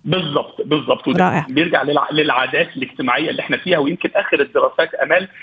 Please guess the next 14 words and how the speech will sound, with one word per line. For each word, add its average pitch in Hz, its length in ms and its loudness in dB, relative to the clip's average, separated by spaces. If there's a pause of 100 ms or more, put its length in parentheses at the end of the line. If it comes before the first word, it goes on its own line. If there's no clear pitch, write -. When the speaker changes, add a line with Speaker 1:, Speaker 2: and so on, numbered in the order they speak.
(120)
Speaker 1:
كلها 180 400 2
بتقول 190 440 0 (120)
إن 156 360 2 (100)
السمنة 147 720 0
ومرض 170 360 2
السمنة 196 440 -2
منتشر 175 640 -2 (280)
في 202 40 4
البلاد 180 460 0 (100)
المتقدمة 151 840 0
والبلاد 165 600 0 (120)
الغنية 170 680 2
أكثر 202 420 -2
من 214 300 0